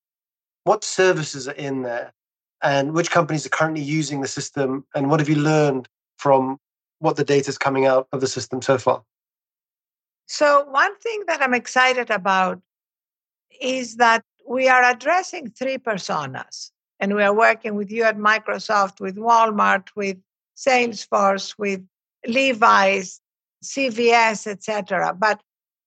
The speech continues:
Speaker 2: we are addressing these three personas, not just people like us here who have been privileged to be able to work from home during the pandemic,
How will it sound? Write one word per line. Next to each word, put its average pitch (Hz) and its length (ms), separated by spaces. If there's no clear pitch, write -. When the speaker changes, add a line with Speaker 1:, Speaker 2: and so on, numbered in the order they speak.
Speaker 2:
we 285 200
are 277 180
addressing 302 640
these 262 300
three 277 200
personas, 240 680
not 302 240
just - 300
people 247 440
like 247 340
us 262 240
here 262 260
who 233 160
have 226 160
been 233 200
privileged 247 800
to 240 80
be 233 140
able 240 320
to 214 140
work 214 240
from 196 260
home 220 480
during 214 260
the 190 120
pandemic, 190 680